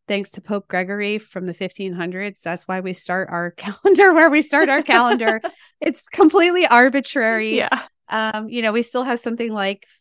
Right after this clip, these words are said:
Speaker 1: I don't know, forty some, forty-five days in the year or something like that. I mean,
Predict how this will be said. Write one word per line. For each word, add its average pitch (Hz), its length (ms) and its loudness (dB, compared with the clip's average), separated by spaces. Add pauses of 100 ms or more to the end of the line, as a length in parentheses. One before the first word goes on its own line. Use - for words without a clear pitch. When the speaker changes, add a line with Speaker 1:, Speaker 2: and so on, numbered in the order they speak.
(220)
Speaker 1:
I 196 140 -6
don't 220 160 -8
know, 196 360 -8 (280)
forty 202 320 -8
some, 202 340 -10
forty-five 214 540 -10
days 233 280 -12
in 247 80 -14
the 247 80 -14
year 247 360 -14
or 247 40 -10
something 240 400 -10
like 240 240 -10
that. 240 440 -6
I 214 100 -8
mean, 214 360 -8